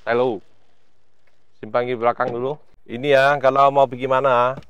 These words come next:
belakang pun luas. Duduk pun sedap. Okey? Lima seat,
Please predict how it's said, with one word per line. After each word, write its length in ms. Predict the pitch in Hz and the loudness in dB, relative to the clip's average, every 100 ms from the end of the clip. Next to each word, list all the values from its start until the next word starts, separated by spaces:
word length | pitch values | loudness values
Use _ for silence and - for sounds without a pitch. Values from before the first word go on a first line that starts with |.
| - | -6
belakang 480 | 113 117 139 135 135 | -2 0 2 0 2
pun 160 | 135 | 0
luas. 400 | 131 139 123 - - - - - - - - - - | 4 4 2 -6 -20 -20 -20 -20 -20 -20 -20 -18 -8
Duduk 240 | 120 139 | -2 -2
pun 160 | 127 127 | -2 -6
sedap. 400 | 123 127 147 - - - - - - - - - - - - | -2 2 2 2 -10 -20 -20 -20 -20 -20 -20 -20 -20 -20 -8
Okey? 320 | 107 143 165 - - - - - - - | 2 4 4 0 -20 -20 -20 -20 -20 -10
Lima 320 | 120 135 143 | -4 2 0
seat, 240 | - 170 | 2 -4